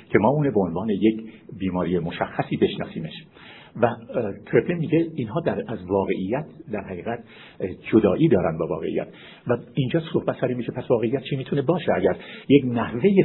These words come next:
فکر کردن دیگر باشد؟ اگر قرار بشه که پارانویا یک ج-، روش فکر کردن باشه، پس ما اونو با چی می‌تونیم بسنجیم؟ با واقعیت. واقعیت کی تعیین می‌کنه؟ در، از لحاظ تعریفی واقعیت یعنی این که چیزها چگونه هستند.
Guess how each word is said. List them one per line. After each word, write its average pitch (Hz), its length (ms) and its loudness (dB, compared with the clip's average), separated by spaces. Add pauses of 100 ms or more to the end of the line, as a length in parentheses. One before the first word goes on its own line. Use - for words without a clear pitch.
فکر - 260 4
کردن 92 400 0
دیگر 82 320 0
باشد؟ 78 320 -4 (640)
اگر 123 220 8
قرار 110 260 4
بشه 147 200 -2
که - 80 -6
پارانویا 113 500 4
یک 156 260 2
ج-، - 180 0
روش 127 520 4
فکر - 300 2
کردن 87 300 -2
باشه، 127 400 0 (580)
پس 147 160 0 (200)
ما 123 300 -2
اونو 156 140 0
با 104 140 0
چی - 180 -4
می‌تونیم 131 280 -2
بسنجیم؟ 92 600 -2
با 101 80 4
واقعیت. 87 580 0
واقعیت 135 420 6
کی 165 220 0
تعیین 160 300 6
می‌کنه؟ 92 340 -6 (720)
در، 165 200 2
از 151 120 0
لحاظ 135 280 0
تعریفی 107 500 -2
واقعیت 151 500 0
یعنی 147 200 0
این 151 120 -2
که 127 320 0 (420)
چیزها - 220 -2
چگونه 95 320 0
هستند. - 420 -12